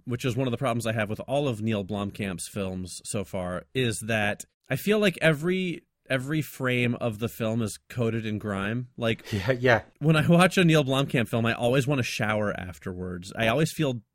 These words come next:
Speaker 1: like, gross and dirty. And I, I, it's something about his filmmaking that I think is what a lot of people like about it.
Speaker 2: Yeah.
Speaker 1: It's what I don't really like about it. I,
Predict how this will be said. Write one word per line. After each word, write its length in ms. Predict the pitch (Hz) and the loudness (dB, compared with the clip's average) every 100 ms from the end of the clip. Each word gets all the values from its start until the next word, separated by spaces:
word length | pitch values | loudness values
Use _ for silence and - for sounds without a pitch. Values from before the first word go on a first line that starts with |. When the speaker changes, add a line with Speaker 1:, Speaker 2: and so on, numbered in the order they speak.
| - | -6
Speaker 1:
like, 180 | 127 104 | -4 -4
gross 360 | 113 107 104 - | -2 0 0 -4
and 140 | 104 | -6
dirty. 380 | 98 95 90 90 | -4 -4 -4 -8
And 100 | 104 | -4
I, 140 | 104 110 - | -4 -4 -2
I, 220 | 113 113 - - - | -2 -2 -6 -18 -4
it's 160 | 160 - | -2 0
something 320 | 196 185 220 | 0 0 0
about 300 | 175 160 143 | 2 2 2
his 160 | 143 | 0
filmmaking 600 | - 139 127 104 - 101 98 | 0 -2 0 -2 -4 -4 0
that 240 | 104 101 - - _ _ _ _ _ | 0 -2 -8 -20 _ _ _ _ _
I 80 | 139 | 0
think 220 | 156 208 208 | 4 4 4
is 80 | 170 | 4
what 80 | |
a 40 | 147 | 2
lot 200 | 131 139 | 0 0
of 60 | |
people 280 | 160 156 117 | -2 -2 -2
like 240 | 104 127 - | 0 0 0
about 280 | 185 196 220 | -2 -2 -2
it. 160 | 220 | -2
Speaker 2:
Yeah. 220 | 113 110 104 - | 2 2 0 -4
Speaker 1:
It's 140 | - | -4
what 160 | 147 147 | -2 2
I 160 | 135 | 0
don't 440 | 120 95 131 123 - | 0 0 0 0 0
really 180 | 117 110 | -2 -2
like 220 | 98 98 | -2 -4
about 180 | 95 92 | -4 -4
it. 140 | 90 | -4
I, 160 | - 143 | -2 -2